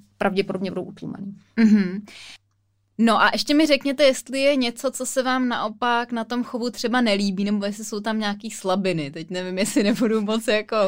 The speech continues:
Speaker 2: šťourat už někam, kam nemám, ale třeba je nějaká věc, co se dá zmínit.
Speaker 1: Ale jo, zašťouráme, zašťouráme, zašťouráme, eh, nelíbí se mi,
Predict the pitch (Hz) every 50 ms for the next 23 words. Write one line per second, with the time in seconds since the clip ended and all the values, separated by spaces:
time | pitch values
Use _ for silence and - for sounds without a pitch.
0 | 180 - - - - - - - - - - - - 262 220 226 233 233 226 226
1 | - 240 269 - 214 233 247 226 - 220 233 233 254 254 262 254 233 226 214 190
2 | 185 180 185 185 190 208 - - 208 208 208 208 - - 190 190 202 208 202 190
3 | 196 190 220 208 - 202 202 196 202 202 202 208 208 - 214 196 180 196 214 208
4 | 202 196 190 185 180 175 180 226 254 - _ _ _ - 240 233 214 185 180 180
5 | 196 220 208 - - 233 202 196 190 175 170 165 - - - 220 214 208 - -
6 | 233 220 214 202 190 185 185 202 233 - - - 269 254 247 240 240 240 240 233
7 | 226 - - 214 220 214 220 220 226 214 220 - _ _ _ _ - - - -
8 | - - - _ _ _ _ _ _ _ - 175 180 180 175 190 180 185 185 -
9 | - - 196 196 202 208 220 254